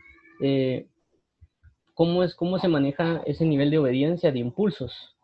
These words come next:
Porque aquí no dice que, que,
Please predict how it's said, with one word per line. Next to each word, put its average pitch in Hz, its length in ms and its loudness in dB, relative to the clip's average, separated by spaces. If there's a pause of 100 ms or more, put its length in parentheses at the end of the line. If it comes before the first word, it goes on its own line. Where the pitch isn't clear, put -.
(920)
Porque 147 180 0
aquí 196 200 -2
no 208 100 2
dice 190 360 0
que, 120 340 -4 (560)
que, 127 400 -2